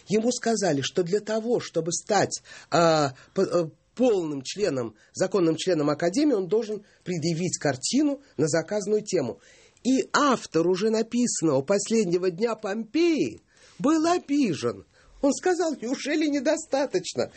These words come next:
что у меня, помимо всего моего творчества, есть, например, "Последний день Помпеи"?" Нет, но Академия была очень консервативной организацией. И он взялся за эту картину. А, он не дописал ее. Именно от того, что писал как бы по принуждению.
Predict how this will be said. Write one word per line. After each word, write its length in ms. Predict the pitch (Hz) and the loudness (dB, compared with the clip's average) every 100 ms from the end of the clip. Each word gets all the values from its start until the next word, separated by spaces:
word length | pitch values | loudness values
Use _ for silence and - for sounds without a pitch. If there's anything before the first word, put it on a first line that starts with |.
| - | -14
что 200 | - 202 | -4 -2
у 40 | 208 | 0
меня, 240 | 226 220 | 0 0
помимо 400 | 196 214 233 170 | -2 -4 -2 -2
всего 360 | 170 214 220 175 | -4 -4 0 0
моего 220 | 151 160 | 0 -2
творчества, 640 | 165 285 - - 143 127 - - | -2 -6 -6 -10 -6 -6 -6 -10
есть, 280 | 160 240 - | -2 -2 0
например, 440 | 202 175 180 233 240 | -4 -4 -2 -2 -2
"Последний 500 | 160 151 190 175 135 | -8 -6 -4 -2 -2
день 200 | 151 190 | -4 -2
Помпеи"?" 560 | 156 160 120 117 98 87 - - | -2 -2 0 -2 -2 -12 -16 0
Нет, 300 | 285 247 233 | 2 2 -2
но 80 | 269 | -6
Академия 460 | 269 262 214 190 | -6 -6 -4 -4
была 200 | 165 175 | -2 0
очень 260 | 165 165 185 | 0 0 -4
консервативной 760 | 208 208 262 285 294 104 104 107 | -4 -4 -2 -2 -2 -2 0 -2
организацией. 640 | 113 110 107 104 - - - - - - | 0 -2 -4 -12 -14 -16 -20 -20 -18 -2
И 60 | 320 | 2
он 180 | 381 | 2
взялся 300 | 247 240 247 180 | 0 -4 -6 -4
за 100 | 180 | -4
эту 180 | 170 | -4
картину. 540 | - 135 - 101 - - - - - | -10 -10 -10 -12 -12 -18 -20 -20 -6
А, 220 | - 190 185 | 0 2 2
он 120 | 294 | 2
не 100 | 269 | 0
дописал 460 | 294 269 240 107 92 | -2 -6 -12 -12 -14
ее. 140 | 101 - - | -16 -20 -6
Именно 340 | 226 220 180 151 | 0 2 2 -2
от 100 | - | -4
того, 300 | 151 269 339 - - | -2 -2 -4 -8 -14
что 200 | - 170 | -4 -4
писал 380 | 160 165 226 262 | -4 -2 0 0
как 200 | 180 190 | 0 0
бы 120 | 180 | 0
по 120 | 180 | -2
принуждению. 800 | 170 180 170 156 139 143 113 | 0 0 2 0 0 2 2